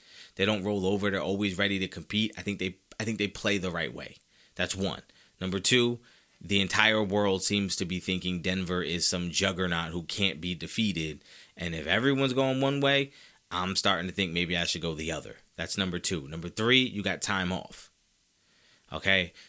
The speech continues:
Denver's coming off of ten days off. Miami's coming off of just two days off. They're gonna be a little more game ready, game shape. Like, they just played in a game seven where everything was on the line. Going into a game one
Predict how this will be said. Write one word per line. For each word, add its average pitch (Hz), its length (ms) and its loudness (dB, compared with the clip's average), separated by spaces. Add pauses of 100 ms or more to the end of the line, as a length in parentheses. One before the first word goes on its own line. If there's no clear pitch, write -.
(220)
Denver's 113 600 2
coming 104 320 0
off 92 220 -2
of 87 100 -10
ten 98 260 0
days 90 280 2
off. 110 400 0
Miami's 95 440 0
coming 92 300 -4
off 85 180 -6
of 82 120 -12
just 78 200 -10
two 123 180 0
days 110 280 4
off. 101 280 2
They're 95 100 -2
gonna 90 180 -2
be 87 100 -2
a 85 60 0
little 90 260 -2
more 87 280 -4
game 95 460 -2
ready, 95 280 -2
game 98 320 -2
shape. 95 480 2
Like, 85 300 -4
they 95 160 2
just 92 320 -2
played 98 280 2
in 92 140 -2
a 90 60 -2
game 98 360 0
seven 98 500 2
where 90 120 -2
everything 95 420 -2
was 95 140 -4
on 98 160 -4
the 92 80 -2
line. 92 400 -2
Going 107 280 -2
into 101 260 -4
a 95 40 -4
game 95 300 -4
one 113 360 0